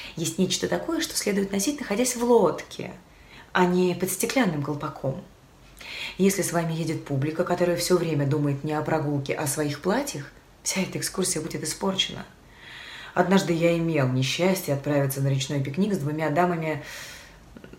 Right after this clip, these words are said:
такого сорта. Ну и весело же нам было. Обе были разряжены в пух и прах. Шелка,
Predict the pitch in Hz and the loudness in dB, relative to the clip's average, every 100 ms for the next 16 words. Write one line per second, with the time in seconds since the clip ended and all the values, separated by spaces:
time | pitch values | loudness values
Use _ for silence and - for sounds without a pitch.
0 | - - - - - - - - 135 135 | -20 -20 -20 -20 -20 -10 -8 0 0 2
1 | - - - 131 - - - - - - | 0 -2 -4 -6 -10 -10 -16 -20 -20 -20
2 | - - - - - - 160 151 139 135 | -20 -20 -20 -20 -16 -8 -4 0 2 2
3 | 135 196 226 - 151 135 131 120 123 120 | 2 0 0 -2 0 0 0 0 -4 -4
4 | 113 104 - - - - - - - - | -6 -8 -10 -18 -20 -20 -20 -20 -20 -20
5 | - - - - - - - - - - | -20 -20 -20 -20 -20 -20 -20 -20 -20 -20
6 | - - - - - - - 180 247 240 | -20 -20 -20 -20 -20 -12 0 4 4 4
7 | 214 165 160 160 160 156 190 185 180 - | 2 0 -2 -2 -2 0 2 0 -2 -6
8 | - 180 - - 135 - 143 - - - | -4 -4 -4 -8 -8 -8 -8 -8 -10 -12
9 | - - - - - - - - - - | -20 -20 -20 -20 -20 -20 -20 -20 -20 -8
10 | - 214 185 - 143 | -4 -4 -4 -6 -6